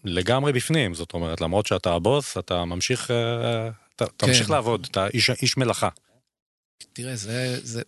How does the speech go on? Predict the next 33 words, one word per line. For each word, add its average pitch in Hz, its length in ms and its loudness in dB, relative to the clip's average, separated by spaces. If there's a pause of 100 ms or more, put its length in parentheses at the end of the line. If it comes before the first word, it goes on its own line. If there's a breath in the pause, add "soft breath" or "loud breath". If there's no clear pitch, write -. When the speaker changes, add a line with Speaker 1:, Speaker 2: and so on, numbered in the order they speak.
(140)
Speaker 2:
בסופו 127 560 -4
של 135 200 0
דבר, 131 720 0 (320)
זה 107 160 -10
החלק 139 240 -6
הכי 151 180 -6
כיפי 143 260 0
בעבודה 117 400 0
הזאת. 110 300 -4 (760)
זה 101 280 -6 (100)
כל, - 160 -4 (140)
כל, - 200 -6 (200)
כל 165 140 -2
דבר 156 240 2
אחר 147 240 0
זה, 131 180 0 (120)
זה, 117 200 -2 (520 loud breath)
זה 123 80 -8
downgrade. 120 500 2 (300)
Speaker 1:
רגע, 110 180 2
אז 85 60 -6
תספר 147 180 0
רגע 180 140 4
איך 139 100 2
הגעת 110 240 2
לזה 78 240 -2
בכלל, 78 300 -4 (1000)
מלכתחילה. 110 500 2
Speaker 2:
אמ, 110 400 0 (420)
אני 120 240 0
התחלתי 147 840 -2 (760)
בתור 127 340 0
ילד. 123 380 2